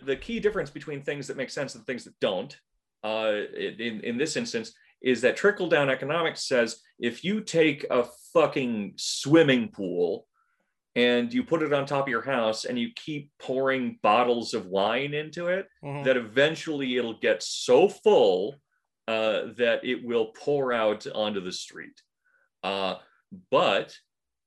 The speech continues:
Speaker 1: uh, for obvious reasons, that doesn't happen, uh, because it's a fucking swimming pool. Um, but then if you, if you, if you want to,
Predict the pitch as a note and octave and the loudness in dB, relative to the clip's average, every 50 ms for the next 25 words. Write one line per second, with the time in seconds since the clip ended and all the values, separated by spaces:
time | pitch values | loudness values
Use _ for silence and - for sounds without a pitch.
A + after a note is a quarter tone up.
0 | _ _ - G#2 G#2 G2+ G2+ F#2+ F#2 - - - - G2+ F#2+ G2 E2+ A2+ D#3 A3+ | _ _ -4 -2 0 0 0 0 -2 -4 -6 -8 -6 -4 0 0 2 2 2 0
1 | G#3+ F3 C#3+ B2 A#2 - - - A#2 A2 G#2+ G2 A2 A2+ A2+ G#2+ A2+ G2+ G2 - | 0 0 -2 -2 -2 -2 -4 -6 -6 -6 -4 -6 -6 -8 -6 -4 -2 -2 -2 -2
2 | A2+ G2+ F#2+ F#2 F#2+ F2+ - - A#2 B2 C3+ E3+ F3 C3 F#2+ E2 E2+ F#2 - - | -2 -4 -4 -4 -8 -12 -12 -6 -4 -2 -2 -2 -2 -2 -4 -4 -4 -8 -14 -16
3 | _ _ _ _ _ _ - - - G#2 G2+ G2 G2 G2 G2+ G2 F#2+ - A#2 A2 | _ _ _ _ _ _ -18 -10 -6 -4 -2 0 2 2 0 -2 -2 -4 -6 -4
4 | - B2+ B2 A2+ A#2 A#2 A2 - A2+ - - C3 A#2 A2 - A2 - - - D#3 | -4 -4 -6 -6 -6 -8 -6 -6 -6 -2 0 0 0 0 0 -6 -8 -6 -2 -2
5 | D3+ D3 E3+ F3 E3 C#3+ B2+ A2+ F#2+ F2 F2 F2+ G#2 B2 - _ _ _ _ _ | 0 0 0 -4 -6 -6 -6 -6 -4 -4 -4 -4 -6 -6 -10 _ _ _ _ _
6 | _ _ _ _ _ - A2 A2 A2 A2 A2 A2 A2+ A#2 A2+ - _ - - C3+ | _ _ _ _ _ -2 0 2 4 4 4 2 2 -2 -8 -12 _ -18 -18 -10
7 | - C3 A#2+ G#2 F#2+ - C3+ B2+ A#2+ A#2 A#2 A#2 _ _ _ _ - A2+ A2 - | -4 -2 -2 -2 -2 -2 -2 0 0 0 -2 -6 _ _ _ _ -14 -14 -14 -12
8 | - A2 G#2+ G2+ - A2 G#2 - G#2 G2 F#2+ - _ _ _ _ _ _ _ - | -10 -10 -10 -10 -10 -12 -12 -12 -10 -12 -12 -12 _ _ _ _ _ _ _ -16
9 | - - - F#2+ F#2+ F#2 - _ _ _ _ _ _ _ _ _ - A2 G2 F#2 | -16 -14 -12 -12 -12 -12 -14 _ _ _ _ _ _ _ _ _ -18 -12 -6 -4
10 | G2 F#2 F2 - - G#2 F#2+ | -4 -4 -4 -4 -4 -4 -4